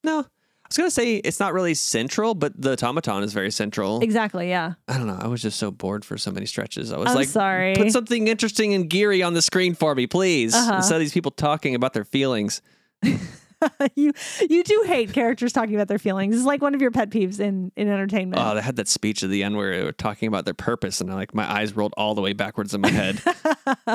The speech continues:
Speaker 1: Anyway, so five
Speaker 2: I
Speaker 1: out of
Speaker 2: do,
Speaker 1: five,
Speaker 2: I do
Speaker 1: yeah.
Speaker 2: feel like it was a bit ham-fisted, the way they kind of handled, like, the arc wrap-up.
Speaker 1: Oh, yeah.
Speaker 2: Like, I was just like, "Okay, I'm, I'm not gonna, like, uh, like, I see what you're doing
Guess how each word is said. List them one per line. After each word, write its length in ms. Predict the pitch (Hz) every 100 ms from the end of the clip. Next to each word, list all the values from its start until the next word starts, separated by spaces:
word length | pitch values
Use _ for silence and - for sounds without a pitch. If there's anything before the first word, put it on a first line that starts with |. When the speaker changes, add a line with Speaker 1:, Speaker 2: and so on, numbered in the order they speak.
| - - - -
Speaker 1:
Anyway, 440 | 107 104 90 90 - 208 180 -
so 420 | - 117 107 - -
five 220 | 175 175
Speaker 2:
I 40 |
Speaker 1:
out 60 | 330
of 60 |
Speaker 2:
do, 80 | 359
Speaker 1:
five, 200 | - -
Speaker 2:
I 60 | 269
do 100 | 294
Speaker 1:
yeah. 120 | -
Speaker 2:
feel 80 | 381
like 140 | 339
it 40 | 285
was 100 | 262
a 60 |
bit 220 | 220 220 202
ham-fisted, 760 | 170 202 208 233 - 269 277
the 100 | 220
way 220 | 185 202
they 160 | 196 214
kind 280 | 196 208 208
of 80 | 196
handled, 460 | 165 202 202 208
like, 240 | 202 185 -
the 180 | 196 -
arc 300 | 202 202 214
wrap-up. 680 | 202 190 190 - 269 330 311 - - _ _ _ _ _
Speaker 1:
Oh, 260 | 180 107 87
yeah. 360 | 139 98 - - _ -
Speaker 2:
Like, 160 | 294
I 100 | 311
was 80 | 311
just 140 | 285
like, 180 | 294 277 -
"Okay, 480 | 277 208 208 196 -
I'm, 300 | 240 254 220
I'm 120 | 240 269
not 200 | 302 294
gonna, 180 | 311
like, 420 | 277 240 220 196 - - _ _ _ _ _ _ _
uh, 800 | 233 226 214 208 196 185 180 175
like, 180 | 233 247
I 100 | 262
see 180 | - 320
what 100 | 311
you're 140 | 277
doing 640 | 220 220 202 185 180 180